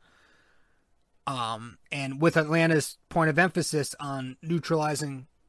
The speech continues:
the Derrick Rose drive, it opened the floor. It opened up the floor for Immanuel Quickley,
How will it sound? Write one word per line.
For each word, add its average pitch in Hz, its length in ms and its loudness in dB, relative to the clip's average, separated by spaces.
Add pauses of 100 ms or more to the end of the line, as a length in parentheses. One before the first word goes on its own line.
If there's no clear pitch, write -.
(140)
the 160 100 0
Derrick 147 360 4
Rose 143 260 2
drive, 139 580 2 (1120)
it 165 140 6
opened 165 260 4
the 143 60 2
floor. 156 420 0 (1800)
It 165 140 0
opened 156 240 2
up 151 120 -4
the 156 60 -2
floor 156 220 -2
for 131 360 -4 (220)
Immanuel 143 380 2
Quickley, - 460 8